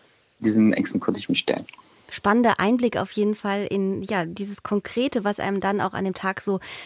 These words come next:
Speaker 2: passiert und, ähm, was einem, was man an Sorgen hat und dass man dann tatsächlich auch vielleicht in der Schnelligkeit, ähm, manches, ähm, ja, außer Acht lässt.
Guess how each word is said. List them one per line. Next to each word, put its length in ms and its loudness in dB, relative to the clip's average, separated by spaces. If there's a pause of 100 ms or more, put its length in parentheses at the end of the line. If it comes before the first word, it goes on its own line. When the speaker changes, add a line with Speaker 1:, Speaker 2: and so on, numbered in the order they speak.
(120)
Speaker 2:
passiert 480 2
und, 220 2
ähm, 320 0
was 220 0
einem, 600 -2
was 200 -2
man 140 0
an 180 2
Sorgen 600 4
hat 200 -2
und 140 0
dass 160 -2
man 80 2
dann 140 2
tatsächlich 580 -4
auch 80 -6
vielleicht 400 -6
in 80 -2
der 100 -2
Schnelligkeit, 840 -2
ähm, 240 -2 (420)
manches, 600 0
ähm, 540 0
ja, 220 -2
außer 260 0
Acht 280 0
lässt. 180 2